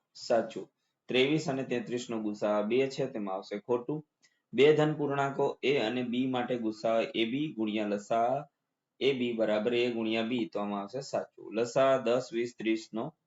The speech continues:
છ હજાર થાય, તો એમાં આવશે ખોટું. ગુસાઅ પાંચ અને પંદર નો દસ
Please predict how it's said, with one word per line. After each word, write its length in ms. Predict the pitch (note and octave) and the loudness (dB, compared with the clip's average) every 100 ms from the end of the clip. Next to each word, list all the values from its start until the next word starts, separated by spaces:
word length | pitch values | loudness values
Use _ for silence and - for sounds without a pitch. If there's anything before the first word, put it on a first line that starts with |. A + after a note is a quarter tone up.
| _ - | _ -4
છ 80 | B2+ | 2
હજાર 460 | A2+ G2+ G#2+ C3+ - _ _ _ _ - | 2 4 0 0 -6 _ _ _ _ 4
થાય, 300 | B2 A2 - _ | 4 4 -2 _
તો 60 | A#2+ | 0
એમાં 180 | A2+ | 0
આવશે 220 | G2+ G2+ - | -2 -6 -8
ખોટું. 400 | - G#2+ - E2+ _ _ | -2 -2 -2 -10 _ _
ગુસાઅ 720 | A2+ C3 - D#3+ E3 - G2+ - _ _ - | -2 -2 2 2 2 0 -2 -4 _ _ 2
પાંચ 320 | C3 C3+ C#3+ | 4 4 0
અને 160 | C3+ C3 | -6 -4
પંદર 460 | - B2+ C3 D3 | -2 -2 0 -2
નો 240 | B2+ B2+ A#2+ | 0 -2 0
દસ 200 | A2+ | 0